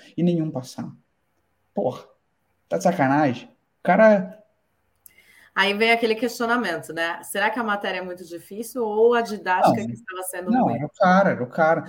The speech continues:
Speaker 1: Teve outro professor também, isso também me marcou na graduação, que era, ele dava resistência de materiais, e ele falou assim, "Ah, na minha prova vocês podem trazer uma folha, uma A quatro,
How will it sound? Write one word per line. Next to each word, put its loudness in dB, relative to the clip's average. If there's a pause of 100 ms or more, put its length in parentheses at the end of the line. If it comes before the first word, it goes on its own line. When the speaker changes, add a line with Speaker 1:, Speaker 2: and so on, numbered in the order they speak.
(140)
Speaker 1:
Teve 0
outro 0
professor 0
também, 2
isso -6
também -2
me -2
marcou 0
na -2
graduação, -2
que -2
era, 4 (100)
ele -4
dava 2
resistência -6
de -4
materiais, 0 (360)
e 0
ele 0
falou 4
assim, -2 (1300)
"Ah, 8
na 2
minha 6
prova 6
vocês -4
podem 4
trazer 2
uma 2
folha, 2 (560)
uma 0
A 0
quatro, 4